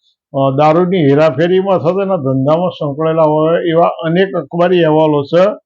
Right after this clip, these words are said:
સપ્ટેમ્બર બે હજાર ચોવીસમાં ખેડા જિલ્લા ભાજપ યુવા મોરચાના જે પ્ર-, મંત્રી હતા એ દારૂ ભરેલી કારનું પાયલોટિંગ કરતા હતા. આ ભાઈ શ્રી દારૂ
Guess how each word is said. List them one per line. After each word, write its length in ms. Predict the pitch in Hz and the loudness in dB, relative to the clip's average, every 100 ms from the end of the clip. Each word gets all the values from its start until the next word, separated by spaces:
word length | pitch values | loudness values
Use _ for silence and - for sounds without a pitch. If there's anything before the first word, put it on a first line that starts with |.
| _ _ _ - | _ _ _ -4
સપ્ટેમ્બર 500 | 160 226 196 185 208 | -4 0 -2 0 0
બે 160 | 190 185 | 2 2
હજાર 180 | 196 | 2
ચોવીસમાં 580 | 196 185 170 175 170 202 | -2 0 2 0 -2 -6
ખેડા 260 | 196 170 175 | -2 0 0
જિલ્લા 360 | 170 180 190 | 0 2 2
ભાજપ 560 | 170 131 131 131 180 180 | 2 0 0 0 -4 0
યુવા 240 | 175 175 180 | 0 2 2
મોરચાના 760 | 165 156 147 175 175 175 185 175 | 0 -4 -4 0 2 2 0 -2
જે 220 | 160 175 | -4 -6
પ્ર-, 540 | 170 156 147 143 139 | -2 -2 -2 -4 -4
મંત્રી 300 | 151 147 190 | -6 -2 0
હતા 340 | 175 165 175 247 _ _ _ - | 0 0 0 -2 _ _ _ -4
એ 180 | 160 196 | 0 0
દારૂ 400 | 170 147 156 185 | 0 -2 2 2
ભરેલી 400 | 170 170 196 208 | 2 2 2 0
કારનું 600 | 208 175 160 165 190 196 | -2 0 2 0 -2 -2
પાયલોટિંગ 600 | 180 175 190 196 208 190 | 0 2 2 0 -2 0
કરતા 280 | 175 156 147 | -2 0 0
હતા. 300 | 135 127 - _ - | -2 -6 -14 _ -8
આ 120 | 139 | -6
ભાઈ 200 | 139 165 | -4 -6
શ્રી 340 | - 180 196 - 175 151 143 | -4 -2 0 -2 -8 -6 -2
દારૂ 540 | 143 147 170 185 | 0 0 -2 -2